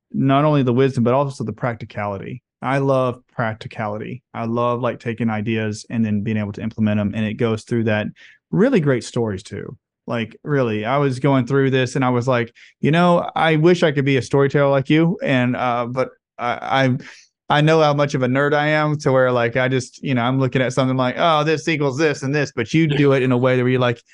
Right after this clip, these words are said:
you do give it the equals, but it's in a very nice format. So, um, everybody, please check it out. And Brian, where do we, can, where can we find you?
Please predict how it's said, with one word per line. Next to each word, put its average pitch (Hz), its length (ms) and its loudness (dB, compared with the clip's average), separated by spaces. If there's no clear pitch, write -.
you 147 180 4
do 165 240 4
give 151 240 2
it 131 40 -4
the 139 200 0
equals, 127 400 0
but 127 140 -2
it's 123 160 -2
in 127 60 2
a 127 360 2
very 143 300 2
nice 135 260 2
format. 123 560 0
So, 120 300 0
um, 131 460 4
everybody, 151 460 2
please 160 300 2
check 135 180 0
it 117 60 2
out. 107 220 0
And 139 240 0
Brian, 165 240 2
where 214 180 4
do 233 140 4
we, 196 120 0
can, 190 180 0
where 202 100 4
can 196 120 2
we 151 100 2
find 110 340 -2
you? 98 100 -8